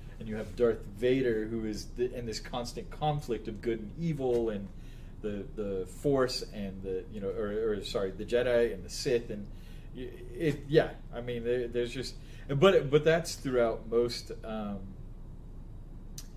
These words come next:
most literature and art that we find attractive, is that, like, there's so many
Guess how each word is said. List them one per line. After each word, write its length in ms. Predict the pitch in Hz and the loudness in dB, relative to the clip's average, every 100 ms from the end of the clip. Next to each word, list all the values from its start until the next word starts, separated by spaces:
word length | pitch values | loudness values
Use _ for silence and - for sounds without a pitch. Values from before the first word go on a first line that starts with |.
| - - - - | -12 -12 -10 2
most 440 | 123 120 - - - - - - - | 4 4 0 -6 -12 -12 -12 -12 -4
literature 720 | 117 127 131 127 - 120 113 | 0 2 4 2 2 4 4
and 200 | 110 101 - | 2 -4 -2
art 260 | 117 120 | 0 2
that 160 | 120 110 | 2 -2
we 100 | 113 | -2
find 320 | - 107 107 | -6 -6 -6
attractive, 640 | 95 - 117 - 113 101 98 - 117 | -8 -6 -4 -4 -4 -6 -6 -10 -8
is 280 | 104 - 113 | -8 -8 -6
that, 280 | 104 - | -6 -6
like, 200 | 120 101 | -8 -6
there's 220 | 120 104 - | -4 -4 -4
so 140 | 113 | -6
many 180 | 110 | -6